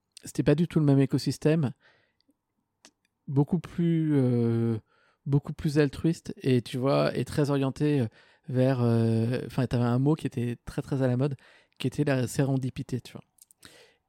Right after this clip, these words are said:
Et, et en gros, la sérendipité,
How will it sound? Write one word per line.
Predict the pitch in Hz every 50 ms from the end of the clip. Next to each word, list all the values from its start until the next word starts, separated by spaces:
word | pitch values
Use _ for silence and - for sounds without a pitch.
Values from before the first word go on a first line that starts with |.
| _
Et, | - 131 127 120 120 120 123 123 123 120 - _ _ _ _ _ _ _ _ _ _ _
et | 139 131 127
en | 123 135 143
gros, | 135 139 156 180 190
la | 175 143 123
sérendipité, | - - 143 143 143 143 147 143 - 165 143 - 156 156 160 180 202